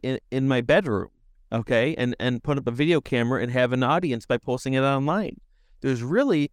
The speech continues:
you can, you can just do anything. It's really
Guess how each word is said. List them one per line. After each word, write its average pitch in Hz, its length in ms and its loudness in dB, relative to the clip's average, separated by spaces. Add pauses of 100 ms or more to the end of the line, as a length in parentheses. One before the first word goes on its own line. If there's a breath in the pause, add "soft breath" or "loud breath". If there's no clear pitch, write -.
(160 soft breath)
you 156 100 -6
can, 170 380 0
you 185 80 -4
can 175 220 -4
just 208 300 -6
do 185 260 -2 (220)
anything. 180 560 0
It's - 200 -4
really 151 520 0